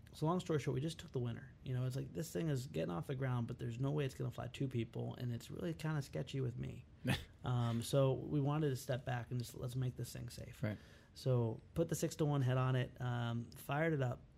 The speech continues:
Speaker 1: This thing fired up first pull, and I have never been behind this engine now. It's a completely different engine.
Speaker 2: Right.
Speaker 1: And, uh, th-, I guess the reason why we were laughing, because I came in, I think it was kinda like a cloud nine that day.
Speaker 2: Yeah. <laughs> Yeah,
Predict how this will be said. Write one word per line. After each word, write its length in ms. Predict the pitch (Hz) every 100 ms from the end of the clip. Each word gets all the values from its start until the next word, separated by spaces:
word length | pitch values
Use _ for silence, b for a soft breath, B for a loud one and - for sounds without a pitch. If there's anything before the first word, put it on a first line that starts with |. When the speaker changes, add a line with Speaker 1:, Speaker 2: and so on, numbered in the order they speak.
| -
Speaker 1:
This 160 | 151
thing 160 | 160 135
fired 300 | - 117 113
up 80 | -
first 280 | - 123 - -
pull, 240 | - 120 - b b b -
and 120 | 120
I 120 | 123
have 160 | 127 120
never 640 | 123 131 139 135 131 131 - 131
been 180 | 123 117
behind 520 | 117 120 117 113 120 - -
this 160 | 127 120
engine 380 | 117 113 117 123 - -
now. 200 | 110 107
It's 120 | 123 117
a 60 |
completely 480 | 120 131 - 160 143
different 320 | 123 120 113
engine. 280 | 104 107 87 110
Speaker 2:
Right. 80 | 107
Speaker 1:
And, 140 | 117 117 B B B B -
uh, 260 | 113 104 113 -
th-, 120 | 147 147
I 80 |
guess 220 | 151 156 151
the 80 |
reason 220 | 147 143 131
why 60 |
we 80 | 117
were 60 | 113
laughing, 360 | 131 131 117
because 280 | 117 127 117
I 60 | 117
came 240 | 147 147
in, 100 | 139
I 100 | 117
think 160 | 156 -
it 40 |
was 120 | 127
kinda 220 | - 123 113
like 200 | - -
a 60 |
cloud 400 | - - 123 117
nine 300 | 107 98 92 - -
that 200 | 127 -
day. 180 | 120 120 -
Speaker 2:
Yeah. 80 | -
<laughs> 120 | 233
Yeah, 160 | 156